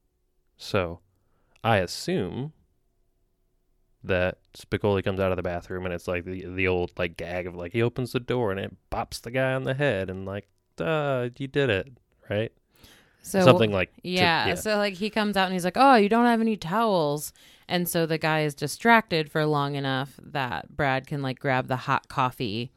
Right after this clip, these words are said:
Speaker 2: and throws the hot coffee on his face.
Speaker 1: Man, can you imagine getting hot coffee thrown in your face?
Speaker 2: Bull, no. That does happen in Kingpin, though.
Speaker 1: Oh, yeah.
Speaker 2: Yeah, a couple of times.
Speaker 1: Isn't
Speaker 2: I
Speaker 1: it
Speaker 2: only
Speaker 1: Cage?
Speaker 2: mention it because I recently watched it again.
Speaker 1: Isn't it Cage in Kingpin?
Speaker 2: I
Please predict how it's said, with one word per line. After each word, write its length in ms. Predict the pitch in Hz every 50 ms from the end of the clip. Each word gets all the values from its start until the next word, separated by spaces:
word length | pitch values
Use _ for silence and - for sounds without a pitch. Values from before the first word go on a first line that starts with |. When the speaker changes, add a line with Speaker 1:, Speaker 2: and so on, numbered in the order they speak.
| _ _ _ _ _ _ _
Speaker 2:
and 200 | 143 143 135 -
throws 260 | 143 135 131 123 127
the 60 | 135
hot 240 | 123 131 127 - -
coffee 380 | - - 104 92 - - 90 95
on 140 | 92 69 67
his 200 | 64 - - -
face. 320 | - 80 55 - - -
Speaker 1:
Man, 140 | 92 85 82
can 180 | - - 92
you 160 | 85 87 92 98
imagine 440 | 87 90 80 82 - - - 90
getting 200 | - 82 - 87
hot 200 | - - 85 -
coffee 280 | - - 82 82 87 90
thrown 220 | - - 87 87
in 60 | 90 92
your 100 | 90 90
face? 220 | 95 95 92 90
Speaker 2:
Bull, 340 | - 131 123 117 113 113 110 - - _ _ _
no. 440 | 117 135 - 73 - - - 147 - _ _ - - - - -
That 100 | 151 147
does 160 | 170 190 175
happen 240 | 196 202 - - 190
in 160 | 170 147 139
Kingpin, 600 | - - 139 135 147 151 127 135 131 127 127 127
though. 340 | 131 131 - 135 143 139 - _ _ _ _ _ _ _ _ _ _ _ _ _ -
Speaker 1:
Oh, 140 | 196 208 208
yeah. 320 | 208 214 214 175 107 98 - - - _ _ _
Speaker 2:
Yeah, 240 | - 165 151 - -
a 80 | - 151
couple 360 | - 170 175 - 170 147 131
of 140 | 123 120 -
times. 500 | - - - 147 135 - - - 117 - _ _ _ _ _ _ _ _ _ _ _ _ _ _ _ _
Speaker 1:
Isn't 140 | - 110 151
Speaker 2:
I 120 | - -
Speaker 1:
it 40 | 151
Speaker 2:
only 160 | 156 156 160 165
Speaker 1:
Cage? 80 | 156
Speaker 2:
mention 360 | 143 135 139 135 - 143 147
it 140 | 139 131 120
because 320 | 123 123 123 131 131 123 120
I 120 | 113 113
recently 500 | 113 110 110 110 120 - - - - - -
watched 320 | - - - - - - -
it 80 | - -
again. 260 | - - - - -
Speaker 1:
Isn't 200 | 107 92 - 101
it 80 | -
Cage 240 | - - 95 98 -
in 80 | 131 131
Kingpin? 340 | - 156 160 - - 196 185 160
Speaker 2:
I 120 | 151 143